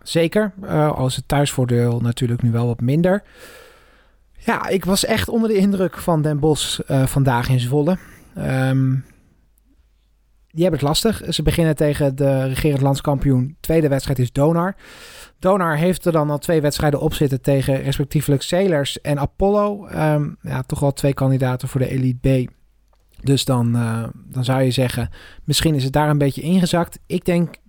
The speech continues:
van niet. Ik denk dat, eh, dat Donar, eh, eh, hier, eh, alle pijlen op zal richten in de voorbereiding. Dus, ehm,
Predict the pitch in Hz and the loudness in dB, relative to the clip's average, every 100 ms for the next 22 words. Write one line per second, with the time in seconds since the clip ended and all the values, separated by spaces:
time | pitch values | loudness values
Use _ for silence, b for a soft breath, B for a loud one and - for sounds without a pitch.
0 | _ - 156 147 160 180 - 160 143 156 | _ -6 -2 2 2 0 -2 -6 0 0
1 | 151 143 139 - 135 131 127 131 131 127 | 2 2 0 0 0 0 -2 -6 -6 -6
2 | 123 135 131 127 120 117 113 117 - - | 0 2 2 2 -2 -4 -6 -8 -14 -20
3 | - - 127 120 120 - - 131 131 127 | -20 -10 -6 -4 -6 -8 -6 -4 -2 -2
4 | 123 123 - 156 151 - 147 151 151 151 | -4 -4 -4 -2 0 0 0 2 0 -2
5 | - 135 131 131 - 139 127 120 131 151 | 0 2 2 0 -2 -4 -2 0 0 0
6 | 156 143 143 135 143 B B B B B | 2 2 0 0 -4 B B B B B
7 | _ 127 123 - - 123 123 120 | _ 0 2 0 -2 -2 0 2